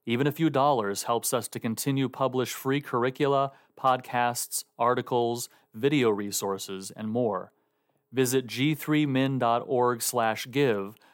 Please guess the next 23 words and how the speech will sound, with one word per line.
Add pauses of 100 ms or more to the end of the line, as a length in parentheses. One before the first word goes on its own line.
or
open
the
G
three
app (300)
to
give
a
one-time
or
monthly
donation. (1500)
Biden
moves
to
embed
L
G
B
T
Q
ideology